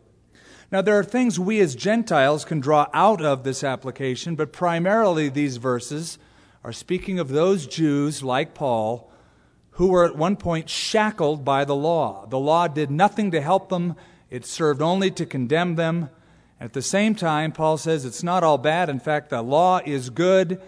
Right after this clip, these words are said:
because it showed me my need for Jesus Christ. It drove me to Christ. It served its purpose. Then beginning in chapter seven, it's more autobiographical,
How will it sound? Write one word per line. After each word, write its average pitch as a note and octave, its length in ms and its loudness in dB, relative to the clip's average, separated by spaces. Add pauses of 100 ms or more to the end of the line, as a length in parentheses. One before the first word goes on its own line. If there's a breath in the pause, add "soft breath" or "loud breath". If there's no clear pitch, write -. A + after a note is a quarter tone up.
(320 loud breath)
because C3 480 -2
it A#2 100 -8
showed E3 300 2
me D#3+ 120 -2
my B2+ 220 -2
need C#3+ 240 -2
for C#3 160 -6
Jesus A#2+ 460 -6
Christ. D#3 600 -2 (760)
It C#3 120 -6
drove F3+ 300 6
me E3+ 80 0
to C3+ 100 -2
Christ. G#2 640 -10 (360)
It D3 160 -6
served F#3 360 0
its C#3+ 140 -10
purpose. A2+ 560 -6 (640 soft breath)
Then F3+ 140 -2
beginning F#3 340 2
in F#3 80 0
chapter F3+ 400 -2
seven, F#3+ 400 -2
it's C3 160 -6
more D#3+ 320 0
autobiographical, C#3 1120 -2